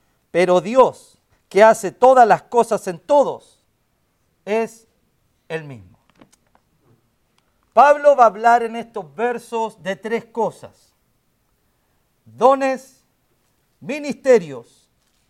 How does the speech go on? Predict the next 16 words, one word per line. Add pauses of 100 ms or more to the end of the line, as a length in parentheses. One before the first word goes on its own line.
y
operaciones. (560)
Y
dentro
de
los
tres
versículos (180)
aparece
la
misma
palabra. (680)
¿Cuál
es
la
palabra?